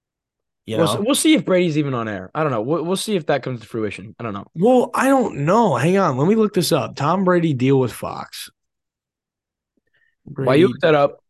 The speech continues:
Speaker 2: the goat, um, it was twenty-two seasons as a starter, won three N F L M V Ps, seven Super Bowls, and five Super Bowl M V Ps.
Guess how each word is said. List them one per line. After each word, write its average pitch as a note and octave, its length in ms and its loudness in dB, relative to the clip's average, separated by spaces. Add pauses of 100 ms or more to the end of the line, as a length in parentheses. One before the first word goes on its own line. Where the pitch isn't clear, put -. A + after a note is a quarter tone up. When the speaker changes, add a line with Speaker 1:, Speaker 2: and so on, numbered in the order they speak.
(100)
Speaker 2:
the C3+ 80 0
goat, C#3+ 420 2 (460)
um, A#2 560 -2 (140)
it - 200 -18
was B2+ 160 -6
twenty-two F#3+ 480 0
seasons E3+ 380 -2
as D#3 100 0
a D3+ 60 -8
starter, D3+ 380 0
won A#2 260 -6 (160)
three D3+ 380 2
N C3+ 160 -2
F C3 160 -4
L C3 160 2
M B2 100 -6
V A#2 120 -8
Ps, D#3 580 -8
seven D#3+ 420 -2
Super D3+ 300 -6
Bowls, D3+ 240 -2
and A#2 240 -12
five B2 320 -2
Super C3+ 220 -10
Bowl B2 140 -4
M A2+ 120 -8
V G#2 400 -8
Ps. - 180 -20